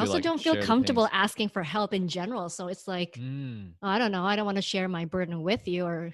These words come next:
Speaker 1: or, you know.
Speaker 3: Yeah, this is super interesting 'cause obviously our personalities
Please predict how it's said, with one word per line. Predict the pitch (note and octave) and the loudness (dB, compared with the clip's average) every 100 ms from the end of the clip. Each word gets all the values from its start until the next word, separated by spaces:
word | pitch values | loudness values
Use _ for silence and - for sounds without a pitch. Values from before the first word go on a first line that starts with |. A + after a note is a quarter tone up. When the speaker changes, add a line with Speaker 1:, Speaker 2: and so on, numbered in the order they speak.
| - | -12
Speaker 1:
or, | F3 E3 D3 - - | -10 -8 -10 -14 -8
you | F#3 | -6
know. | D#3 E3+ F3 _ _ _ _ _ | -4 -6 -8 _ _ _ _ _
Speaker 3:
Yeah, | A#2+ C#3+ G#2+ F2 - | -2 0 0 -6 -10
this | D#3 E3+ | -6 -4
is | |
super | - F#3+ F3+ | -2 2 2
interesting | F3 - - D3 | 0 -4 -4 -4
'cause | - C#3 G2+ - | -2 -4 -4 -6
obviously | B2+ C#3+ - A#2 G2+ - | -4 -4 -4 -6 -8 -8
our | G#2 B2+ A#2 G#2+ - | -6 -2 -2 -4 -6
personalities | - - - F#2 G2+ A#2 F#2+ D#2+ D2 - | -8 -8 -8 -8 -6 -4 -6 -8 -14 -18